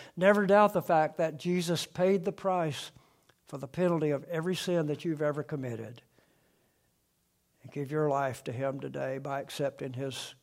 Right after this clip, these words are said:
glorious gift of salvation, by experiencing what Joseph and Mary experienced, and that's your glorious faith.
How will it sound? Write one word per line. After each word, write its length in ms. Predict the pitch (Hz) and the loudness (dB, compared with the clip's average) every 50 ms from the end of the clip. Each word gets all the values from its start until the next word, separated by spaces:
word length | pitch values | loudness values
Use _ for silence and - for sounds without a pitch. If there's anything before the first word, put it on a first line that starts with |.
| _ - | _ -14
glorious 480 | - 139 135 143 151 170 175 165 - - | -10 -6 -4 -2 0 2 0 0 -2 -2
gift 300 | - 170 165 165 165 170 | -2 -2 -2 -2 -2 -8
of 100 | 143 - | -8 -2
salvation, 760 | - 156 156 147 135 139 135 135 123 - - 127 123 127 120 _ _ _ _ _ _ _ _ _ _ _ _ _ _ _ _ - | 0 2 2 2 0 -2 -6 -8 -8 -10 -10 -10 -10 -10 -14 _ _ _ _ _ _ _ _ _ _ _ _ _ _ _ _ -8
by 180 | - 143 147 147 | -4 -2 -2 -2
experiencing 600 | 135 - - - 170 185 202 196 202 208 202 185 | -4 -6 -4 0 4 4 4 4 4 2 2 4
what 220 | 190 202 196 - | 4 4 4 4
Joseph 520 | 151 165 175 185 190 175 151 165 139 - | 2 4 6 6 6 4 2 0 -2 0
and 160 | 160 156 151 151 | 0 -2 0 0
Mary 300 | 151 156 170 170 156 143 | 0 0 2 2 2 0
experienced, 600 | 151 151 - - - 135 131 127 117 110 - - | -2 -4 -8 -10 -8 -6 -6 -6 -8 -8 -10 -10
and 120 | 139 131 | -8 -8
that's 440 | 135 139 139 135 - - - - - | -6 -6 -6 -8 -8 -12 -16 -14 -10
your 120 | 143 147 147 | -8 -8 -8
glorious 540 | 135 143 139 135 135 131 131 131 131 123 | -6 -6 -6 -6 -6 -6 -6 -8 -8 -10
faith. 580 | - - - 127 113 107 107 143 - - - - | -10 -10 -10 -10 -10 -10 -12 -14 -16 -18 -20 -20